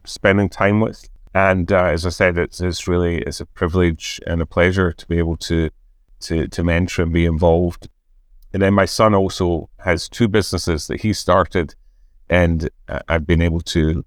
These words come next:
um, work with him and, and helping him as he's growing those. And I was twelve employees, um,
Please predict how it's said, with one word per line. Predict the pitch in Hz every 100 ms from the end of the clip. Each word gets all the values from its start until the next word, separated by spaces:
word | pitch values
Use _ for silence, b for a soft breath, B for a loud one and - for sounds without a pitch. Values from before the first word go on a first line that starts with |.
| -
um, | 76 73 71
work | - 92 -
with | 80
him | - 92 85
and, | 78 71 -
and | 78
helping | 73 78 - 73
him | 87 85 78 80 -
as | 76
he's | 80 73
growing | 85 85 85
those. | 80 80 80 76
And | 80
I |
was | 78 -
twelve | - 78 85
employees, | 82 78 92 82 82 85 80 - -
um, | 80 78 78 80